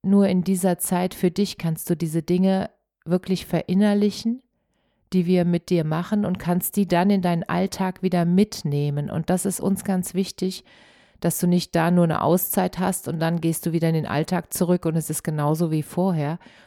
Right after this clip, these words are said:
Uns ist es wichtig, dass du wirklich diese Energie, das, was du da lernst, dass du das lebenslang für dich parat hast und auch anwendest. Und deshalb üben wir das jeden Tag dort,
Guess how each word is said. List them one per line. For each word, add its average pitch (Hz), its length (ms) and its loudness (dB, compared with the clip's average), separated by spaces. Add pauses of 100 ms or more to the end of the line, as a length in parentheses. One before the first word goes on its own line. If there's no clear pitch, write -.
Uns 185 240 0
ist 170 160 0
es 165 200 -6
wichtig, 180 440 -2
dass 170 180 -4
du 156 180 -4
wirklich 190 520 -2
diese 175 260 -2
Energie, 180 680 0 (760)
das, 175 240 2
was 175 200 0
du 175 120 0
da 170 320 0
lernst, 175 800 -4 (320)
dass - 220 -4
du 165 80 0
das 165 240 0
lebenslang 175 720 2
für - 180 -2
dich 185 380 -2
parat 170 600 -4
hast - 400 -6
und 170 120 0
auch 156 200 -2
anwendest. 147 840 -2 (360)
Und 170 160 -2
deshalb 175 420 0 (420)
üben 226 320 6
wir 180 140 2
das 165 260 -2
jeden 196 280 2
Tag 185 400 -6
dort, 180 500 0